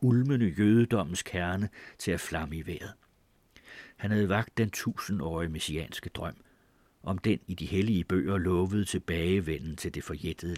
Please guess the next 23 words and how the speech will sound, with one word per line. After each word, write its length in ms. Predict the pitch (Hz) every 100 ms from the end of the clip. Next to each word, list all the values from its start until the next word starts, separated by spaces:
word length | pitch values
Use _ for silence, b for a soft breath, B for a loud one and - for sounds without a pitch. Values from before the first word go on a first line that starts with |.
| -
land. 160 | - _ b b b b b b -
Denne 220 | 123 135
forhåbning 680 | 127 117 120 127 - 98 85 -
og 140 | - 90
samtidig 540 | - 110 - 110 98
religiøse 540 | 87 85 - 104 101 98
vished, 440 | 107 - 78 - - B B B
som 180 | - 90
var 120 | 92
det 120 | -
eneste, 460 | 107 107 117 - 82
der 80 | -
endnu 260 | 92 107
gav 220 | 101 85
livet 360 | 82 87 87 82
en 120 | 80
mening 400 | 87 90 87 87
for 100 | -
disse 300 | 87 82 -
undertrykte 680 | 90 92 98 - 80 - 73
og 120 | -
foragtede 540 | - 71 - - 73 78
millioner. 640 | 80 - 69 - 95 92